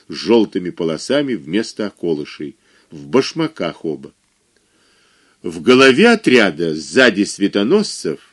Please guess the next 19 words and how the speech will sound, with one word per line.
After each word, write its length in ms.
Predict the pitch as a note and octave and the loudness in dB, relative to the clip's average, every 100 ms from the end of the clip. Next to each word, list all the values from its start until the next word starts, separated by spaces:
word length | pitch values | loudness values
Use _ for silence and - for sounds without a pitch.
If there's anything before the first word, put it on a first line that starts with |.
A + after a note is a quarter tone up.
| _ _ _ | _ _ _
в 60 | - | -4
таком 360 | G#2 D#3+ D3 | 0 2 2
же 160 | G#2 G#2+ | 2 -2
куцом 500 | - C#3 - G#2 E2+ | 0 -2 -2 -6 -6
кафтане 640 | A#2+ A2 - A2 F#2+ E2 | -4 -6 -2 0 0 -2
с 40 | |
желтыми 580 | C2+ F2 G#2+ D#2+ - D2+ | -6 0 0 0 -6 -10
пуговицами, 880 | C#2+ - G3+ F3+ F#3 - E3+ E3 D#3 | -10 -4 -4 -4 -8 -6 -4 -2 -4
капитан 720 | - A2 - E2+ - D3+ B2+ | -2 -4 -2 -4 -2 -2 -4
немец. 540 | F2+ D#2+ D2 - - _ _ _ _ _ _ | -4 -6 -8 -14 -20 _ _ _ _ _ _
Он 260 | A2+ E3+ E3 | 6 6 4
кричит 560 | E3+ E3 E3 E3 D#3+ | 2 0 0 0 -2
тем, 240 | - C#3+ B2+ | 2 2 2
что 200 | - B2+ | -2 -2
несут 420 | A#2+ A2 C3 A2 | -2 -4 -6 -4
огонь: 380 | A#2 F#2+ G2 D2 _ _ _ _ _ | -4 0 -2 -2 _ _ _ _ _
«Хегерхальты, 1300 | - - E3+ D#3 E3+ D#3 - D#3+ D3 - D3+ C#3 A#2 _ | -4 4 6 6 6 2 2 2 2 2 4 4 2 _
хальтернен, 960 | _ C3+ D3 C#3 - C3+ C#3 C#3+ C#3 B2 _ _ - | _ 4 6 4 2 -2 2 2 0 -4 _ _ -16
зевораус!» 1120 | A2 C#3+ C#3+ C#3 D3 C3+ A2 F#2+ E2 - - | 0 4 4 4 4 4 2 0 -4 -10 -16